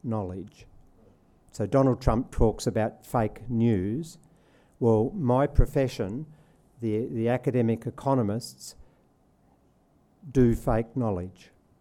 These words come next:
And students are basically taught a fictional world,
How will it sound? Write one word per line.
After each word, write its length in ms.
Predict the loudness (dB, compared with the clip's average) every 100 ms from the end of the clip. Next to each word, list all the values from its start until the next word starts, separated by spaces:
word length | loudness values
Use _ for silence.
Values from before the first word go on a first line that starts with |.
| _ _ _ _ _ _ _ _ _ _ _ -4
And 180 | -2 -2
students 540 | -2 2 4 2 0
are 60 | -2
basically 880 | 2 2 0 -6 -2 0 0 -2 -6 -20 _ _
taught 520 | 4 6 6 2 2 -4 -12 -14 -20 -20 _ _ _ _ _ _ _ _ _ _ _ -2
a 260 | 0 0
fictional 640 | 0 0 0 0 0 2
world, 500 | 0 -2 -2 -6 -8